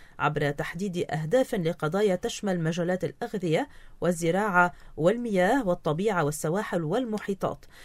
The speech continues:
وتشمل الأهداف العاجلة نقل العالم إلى ممارسات زراعية أكثر استدامة يمكن أن تزيد المحاصيل بنسبة سبعتاش في المائة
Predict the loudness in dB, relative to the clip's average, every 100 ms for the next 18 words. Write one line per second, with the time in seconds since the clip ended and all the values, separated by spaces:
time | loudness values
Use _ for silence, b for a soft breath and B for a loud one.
0 | B B 4 6 4 0 0 0 0 -2
1 | 0 0 0 0 0 0 2 4 2 0
2 | -2 -2 2 2 0 -2 -2 -2 -2 -2
3 | -2 -4 -4 -6 -2 0 0 0 0 -2
4 | -4 -4 -4 -4 0 0 2 0 -2 B
5 | B 0 2 0 -2 0 0 2 2 2
6 | 0 0 -2 -4 -4 -4 -4 -4 -4 -6
7 | -2 0 0 0 0 -2 -2 -4 -2 0
8 | 0 0